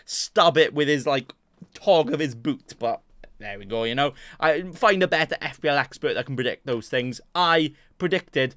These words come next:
that Richarlison would get points in that game, and he didn't even get a single shot and zero point zero one expected assists. I mean,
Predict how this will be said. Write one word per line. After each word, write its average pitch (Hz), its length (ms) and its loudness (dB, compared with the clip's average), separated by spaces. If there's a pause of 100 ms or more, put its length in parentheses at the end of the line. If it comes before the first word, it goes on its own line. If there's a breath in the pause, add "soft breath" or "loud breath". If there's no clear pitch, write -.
(140)
that 143 120 -4
Richarlison 143 800 2
would 117 340 -8
get - 180 -4
points 107 300 -8
in 120 40 -8
that 104 160 -10
game, 123 320 -2 (520 soft breath)
and 247 400 4
he 262 120 -8
didn't 226 260 8
even 180 280 0
get 156 280 2
a 147 60 -4
single 139 580 -2
shot - 480 2 (160)
and 147 180 -4
zero 170 320 2
point 160 260 2
zero 151 360 2
one 135 420 2 (300)
expected - 520 -4
assists. - 680 -4 (1600 soft breath)
I 175 80 4
mean, 185 360 0